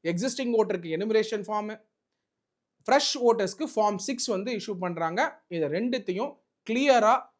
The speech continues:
ஒரு ஒரு படிவத்தையும் நீங்க ஃபில் பண்ண வேண்டியது மிக மிக அவசியம். ஃபில் பண்றது மட்டும் இல்லாம அக்னாலஜ்மெண்ட்டை டவுன்லோட் பண்ணி கிளியரா ஸ்டோரும் பண்ணிக்கோங்க.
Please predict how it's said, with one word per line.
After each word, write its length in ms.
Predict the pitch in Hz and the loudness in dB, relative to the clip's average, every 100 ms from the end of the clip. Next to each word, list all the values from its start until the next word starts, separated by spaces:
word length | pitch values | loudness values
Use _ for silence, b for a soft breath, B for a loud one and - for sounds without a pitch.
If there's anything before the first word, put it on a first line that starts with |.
| _ | _
ஒரு 260 | 175 196 285 | 0 2 2
ஒரு 220 | 285 247 196 | 2 2 2
படிவத்தையும் 440 | 202 214 170 220 | 0 0 -2 -4
நீங்க 160 | 220 175 | -4 -6
ஃபில் 140 | 202 208 | -6 -4
பண்ண 200 | 208 180 | -4 -4
வேண்டியது 520 | 156 156 190 262 - | -6 -4 0 0 -2
மிக 240 | 175 175 175 | -6 -4 -4
மிக 220 | 175 190 | 0 0
அவசியம். 380 | 131 135 123 - _ _ - - | 0 -4 -12 -18 _ _ -6 4
ஃபில் 240 | 330 370 - | 6 6 4
பண்றது 280 | 285 247 | 2 2
மட்டும் 300 | 208 202 214 | 0 -2 -2
இல்லாம 480 | 208 160 131 143 208 | -2 -2 -4 -4 -4
அக்னாலஜ்மெண்ட்டை 1040 | 240 - - 185 269 285 254 233 185 233 220 165 | -4 -4 -4 -2 0 0 0 -2 -2 -2 -2 2
டவுன்லோட் 480 | 196 294 277 269 | 2 2 4 4
பண்ணி 640 | 180 175 147 165 240 247 _ _ _ _ 247 | 4 -2 -4 -2 -4 -6 _ _ _ _ 0
கிளியரா 520 | 294 320 254 240 285 | 6 10 10 8 4
ஸ்டோரும் 540 | - - 240 240 254 | -2 4 8 8 6
பண்ணிக்கோங்க. 420 | 233 175 139 127 | 0 -4 -6 -10